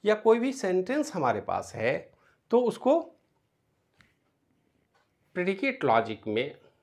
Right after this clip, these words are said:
जिसको शॉर्टहैंड नोटेशन भी आप बोल सकते हैं,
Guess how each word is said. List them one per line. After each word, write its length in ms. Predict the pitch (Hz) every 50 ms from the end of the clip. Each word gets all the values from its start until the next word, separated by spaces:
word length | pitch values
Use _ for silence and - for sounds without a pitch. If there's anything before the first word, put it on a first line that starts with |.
| _ _ 131
जिसको 240 | 117 107 - 139
शॉर्टहैंड 500 | 120 - - 104 107 110 - - 190 247
नोटेशन 540 | 240 190 143 - - 104 - - 110 98 95
भी 100 | 95 98
आप 120 | 92 90 87
बोल 220 | 87 87 87 85
सकते 380 | - - - _ _ - 117 110
हैं, 240 | 139 165 202 -